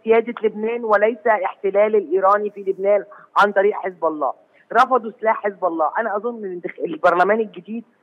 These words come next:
هيحمل شكل من مناقشات ومن الصراعات الداخلية إذا تم، آه، بإذن الله، وحكومة، آه، تشكل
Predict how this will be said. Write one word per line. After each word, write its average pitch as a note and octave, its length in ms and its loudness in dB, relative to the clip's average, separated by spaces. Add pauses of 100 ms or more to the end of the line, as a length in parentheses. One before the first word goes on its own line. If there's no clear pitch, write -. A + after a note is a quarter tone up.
(300)
هيحمل G#3+ 480 2 (120)
شكل G#3+ 220 -2
من F#3 120 -2
مناقشات E3+ 640 0 (420)
ومن F3+ 320 4
الصراعات F3 1000 4
الداخلية F#3+ 720 -8
إذا A3+ 200 -2
تم، G#3+ 400 0 (480)
آه، D#3+ 100 2
بإذن G3 400 0
الله، G3 340 2 (260)
وحكومة، A#3+ 600 2
آه، E3+ 300 -2
تشكل F#3+ 540 -4